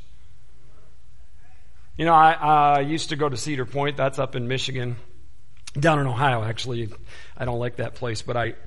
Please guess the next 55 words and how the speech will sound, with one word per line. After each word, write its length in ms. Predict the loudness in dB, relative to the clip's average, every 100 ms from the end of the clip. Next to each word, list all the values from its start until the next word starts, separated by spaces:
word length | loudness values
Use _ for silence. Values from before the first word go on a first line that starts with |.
| -8 -6
would 180 | -4 0
go 180 | 2 4
there 200 | 4 4
to 80 | 2
frequent 520 | 0 0 2 2 2
a 40 |
few 220 | 2 2 4
other 180 | 4
things, 320 | 2 2 2 0
you 60 |
know. 140 | 0 -2 -6 -8 -8 -8 -8 -4
Uh, 440 | 6 8 10 8 6
anyway, 480 | 8 10 10 10 8 2 -4 -8 -8 -8 -8
so, 260 | -4 8 10
you 160 | 10 10
know, 280 | 12 10
when 140 | 8 6
you 100 | 6
go 200 | 6 4
in 140 | 6
there, 200 | 8 8
you've 260 | 8 4 8
been, 180 | 8 10
all 240 | 8 8
been 240 | 6 4
to 100 | 4
amusement 380 | 4 2 2 0
parks 240 | 2 2 2
and 80 | 0
different 280 | 0 -2
things, 260 | -2 0 0
and 100 | 0
they 60 | 4
have 240 | 4 6
this 180 | 4 4
little 340 | 4 4 2 -6 -8 -2
guy 220 | 6 6 6
standing 380 | 4 4 4
there 100 | 6
with 140 | 4 4
his 100 | 2
arm 260 | 4 4
out, 220 | 4 2 2
says 200 | -2 2
you 100 | 2
have 140 | 2
to 60 | -2
be 120 | 0
this 160 | 0
tall 240 | 2 2 2
to 100 | 0
do, 240 | -2 -4
take 380 | -4 -2 -2 0
this 180 | -2 -2
ride. 420 | 0 0 0 -2